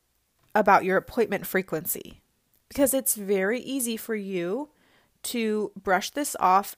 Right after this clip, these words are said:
and add on to your emotional workload without even realizing it. The time span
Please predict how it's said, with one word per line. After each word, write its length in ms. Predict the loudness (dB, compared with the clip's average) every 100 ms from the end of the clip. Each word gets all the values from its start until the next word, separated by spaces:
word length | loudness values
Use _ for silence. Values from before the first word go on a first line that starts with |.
| -6
and 480 | -2 0 0 -4 -10 _ _ _ -10 4
add 320 | 6 8 6
on 380 | 6 4 0 -2
to 160 | -4
your 140 | -2 -2
emotional 540 | 0 0 -2 -4 -6
workload 440 | -4 -4 0 0 2
without 360 | -2 0 2
even 220 | 2 -4
realizing 480 | -6 -4 -4 -6 -12
it. 120 | -16 _ _ _ _ _ _ _ _ _ _ _ _ _ _ _ _ _ _ _ _ _ _ _ -20 -20 -4
The 80 | -4
time 440 | -4 -2 0 2
span 520 | 0 2 2 0 -2